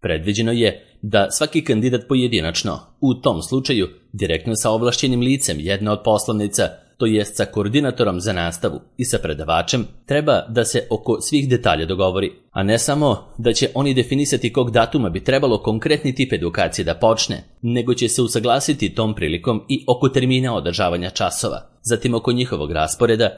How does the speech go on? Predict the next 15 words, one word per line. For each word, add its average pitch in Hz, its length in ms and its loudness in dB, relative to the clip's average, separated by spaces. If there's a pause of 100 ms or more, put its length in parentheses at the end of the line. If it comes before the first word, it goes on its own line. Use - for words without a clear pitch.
(200)
tako 139 240 2
da 139 140 0
će 110 320 0 (220)
se 104 300 0
samim 131 300 -2
tim 135 200 2
dogovoriti 120 680 0
i 131 180 0
oko 110 240 2
trajanja 123 420 0
jednog 92 540 -2
ili 104 200 0
drugog 104 360 0
tipa - 260 -2
nastave. 92 480 -2